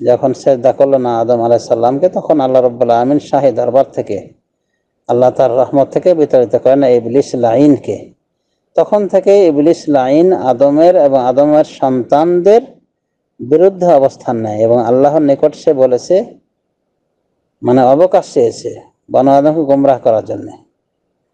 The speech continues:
তো তখন থেকেই হক এবং বাতিলের লড়াই শুরু হয়ে গেছে, অদ্যাবধি চলছে, চলবে। তবে, এ, বাতিলের ক্ষেত্রে সবাই সমান নয়,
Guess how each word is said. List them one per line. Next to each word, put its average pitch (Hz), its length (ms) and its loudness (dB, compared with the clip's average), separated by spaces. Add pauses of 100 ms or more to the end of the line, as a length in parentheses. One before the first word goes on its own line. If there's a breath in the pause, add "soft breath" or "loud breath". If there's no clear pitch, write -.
(200)
তো 123 60 0
তখন 190 380 0
থেকেই 208 260 2
হক 180 320 0
এবং 165 240 4
বাতিলের 156 380 2
লড়াই 143 260 2
শুরু 151 260 0
হয়ে 135 160 2
গেছে, 123 260 0
অদ্যাবধি 139 540 0
চলছে, 147 480 0
চলবে। 113 560 -4 (1400)
তবে, 139 340 2
এ, 131 460 0
বাতিলের 143 420 0
ক্ষেত্রে 151 280 0
সবাই 156 320 2
সমান 143 420 -2
নয়, 165 140 -6